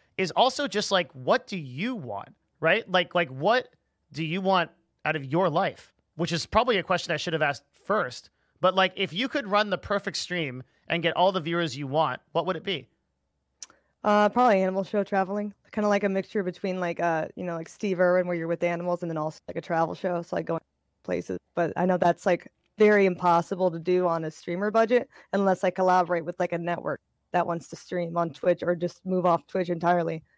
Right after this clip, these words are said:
Speaker 2: and go on to, like, National Geographic or something.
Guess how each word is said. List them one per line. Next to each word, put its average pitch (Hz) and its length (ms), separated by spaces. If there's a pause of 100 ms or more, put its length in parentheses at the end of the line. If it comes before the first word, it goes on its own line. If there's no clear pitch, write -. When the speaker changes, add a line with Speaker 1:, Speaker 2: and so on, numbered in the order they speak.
Speaker 2:
and 180 140
go 175 140
on 165 180
to, - 80
like, 165 120
National 170 420
Geographic 170 540
or 185 80
something. 190 400